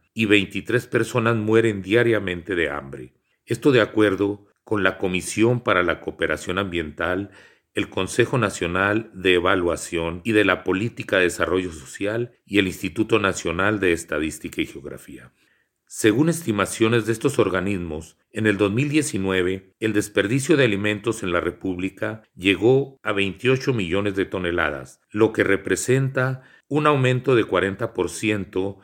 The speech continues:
respecto del año dos mil dieciocho, año en el que se perdieron veinte millones de toneladas.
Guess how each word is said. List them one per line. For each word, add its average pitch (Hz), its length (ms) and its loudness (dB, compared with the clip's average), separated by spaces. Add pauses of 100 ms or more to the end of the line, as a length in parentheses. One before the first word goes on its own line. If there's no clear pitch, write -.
(140)
respecto 104 960 0 (260)
del 90 300 0
año 101 240 0
dos 85 180 -2
mil 87 160 -4
dieciocho, 80 720 -4
año 135 560 0 (120)
en 107 100 -2
el 98 120 -2
que 107 120 -4
se 104 120 -6
perdieron 107 540 0
veinte 123 320 2
millones 104 420 -2
de 98 100 0
toneladas. 87 840 -2